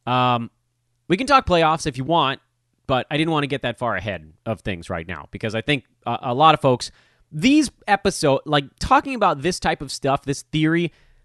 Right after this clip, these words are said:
this is not for the team that is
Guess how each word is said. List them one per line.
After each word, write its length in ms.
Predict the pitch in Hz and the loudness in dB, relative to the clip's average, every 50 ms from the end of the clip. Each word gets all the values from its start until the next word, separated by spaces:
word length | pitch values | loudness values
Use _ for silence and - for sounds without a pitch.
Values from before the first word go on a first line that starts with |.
| _ | _
this 160 | - 240 - - | -8 -6 -6 -4
is 120 | 349 330 | -4 -2
not 360 | 311 294 311 320 - _ - | 2 4 4 4 2 _ 0
for 240 | - 233 240 247 240 | 2 4 6 6 4
the 100 | 196 190 | 4 0
team 560 | - - - - 214 214 208 190 175 160 151 _ _ _ _ _ _ _ - | -4 -4 -6 -4 -4 -2 -2 -2 -4 -4 -6 _ _ _ _ _ _ _ -8
that 360 | 120 139 156 156 156 151 - _ _ - | -2 0 2 2 2 0 -2 _ _ -4
is 540 | - 139 139 139 139 139 127 123 - - - | -2 0 2 2 2 0 -2 -4 -6 -8 -10